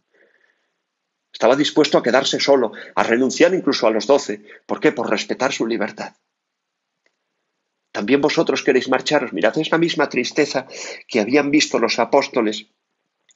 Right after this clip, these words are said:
cuando el joven rico se dio la vuelta y se marchó. Ya conocéis la historia del joven rico, de aquel chico que se acercó al Señor. "Señor, ¿qué tengo que hacer para tener en herencia vida eterna?". Como el Señor,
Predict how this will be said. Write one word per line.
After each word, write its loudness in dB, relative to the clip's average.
cuando 2
el 0
joven 2
rico 2
se -6
dio 4
la 2
vuelta 0
y -2
se -8
marchó. -10
Ya 2
conocéis 2
la 4
historia 2
del 0
joven 0
rico, 2
de -10
aquel -4
chico 0
que -6
se -8
acercó -4
al -2
Señor. -4
"Señor, 0
¿qué -2
tengo 0
que -2
hacer 0
para -2
tener 0
en 0
herencia 2
vida -2
eterna?". 0
Como 0
el 0
Señor, 0